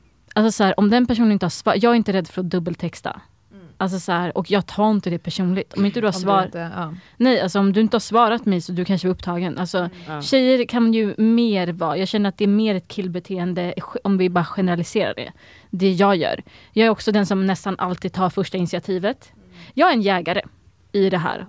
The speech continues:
Speaker 1: Och jag har inget problem att dubbeltexta. Jag har inget problem med alla de där sakerna.
Speaker 2: Men jag skulle säga att du har en, en trygg, eh, anknytningsgrund i grund och botten som är maxad. Alltså den är mer än vad du har en otrygg, liksom, procentandel.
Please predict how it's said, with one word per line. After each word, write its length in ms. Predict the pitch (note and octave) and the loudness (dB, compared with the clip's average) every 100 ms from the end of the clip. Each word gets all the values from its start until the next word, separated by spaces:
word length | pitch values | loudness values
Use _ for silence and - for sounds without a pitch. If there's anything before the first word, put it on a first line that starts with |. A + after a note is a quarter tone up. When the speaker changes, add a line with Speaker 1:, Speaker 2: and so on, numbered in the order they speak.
| - | -6
Speaker 1:
Och 200 | G#3 E3+ | -6 -2
jag 120 | G3+ | 0
har 120 | F#3 | 2
inget 200 | G3+ F#3+ | 4 2
problem 340 | - F#3 E3+ E3 | 0 -2 0 0
att 120 | E3 | 0
dubbeltexta. 800 | G#3+ G#3 G3+ - G3 - F#3+ F#3+ | 0 0 -2 -2 -4 -4 -4 -4
Jag 120 | F3+ | -4
har 120 | F3 - | -6 -4
inget 260 | F#3 F3+ | -4 -4
problem 260 | - F3 C#3+ | -8 -8 -8
med 120 | D3+ | -8
alla 100 | F#3 | -10
de 140 | - G2 | -10 -10
där 140 | - | -12
sakerna. 420 | - - - - - | -12 -14 -12 -10 -6
Speaker 2:
Men 80 | |
jag 140 | C#4+ D4+ | -4 -4
skulle 160 | D#4+ | -4
säga 280 | D4+ D4 C#4+ | -2 0 0
att 80 | C#4 | -2
du 80 | A#3 | -2
har 240 | A#3 C#4+ | 0 0
en, 180 | F#4 B3 - | -2 -6 -6
en 200 | G3+ F#3+ | -8 -6
trygg, 380 | - F3+ F3 F#3 | -4 -4 -4 -6
eh, 460 | F3+ E3+ E3+ E3+ | -4 -4 -6 -6
anknytningsgrund 880 | F#3 E3+ F#3 E3+ F3 - E3+ D#3 F#3+ - | -6 -6 -8 -10 -12 -10 -8 -8 -10 -12
i 80 | F#3 | -8
grund 240 | F#3 F3 | -6 -4
och 60 | F3 | -2
botten 400 | G#3 - A3 F#3+ | -4 -2 -4 -4
som 160 | - G3+ | -6 -2
är 100 | G3 | 2
maxad. 520 | G3 G3 - - - | 2 0 -4 -4 0
Alltså 200 | A3 G#3+ | 0 0
den 180 | A3 G#3+ | 0 2
är 40 | |
mer 520 | G#3 A#3 A3+ F3 F3 G3 | 2 2 2 0 -4 -6
än 160 | F#3 | -4
vad 100 | F3+ | -2
du 80 | F3+ | -2
har 240 | F3+ F3+ | 0 0
en 100 | F3 | 0
otrygg, 540 | F3+ E3+ - E3+ E3 - | -2 -2 -6 -8 -8 -8
liksom, 560 | F3+ - F3+ F3 F3 F#3 | -6 -2 0 0 -4 -6
procentandel. 840 | G3 G#3+ F3+ - G3 B3+ C#3+ - | -4 -2 -2 -4 -4 -2 -4 -8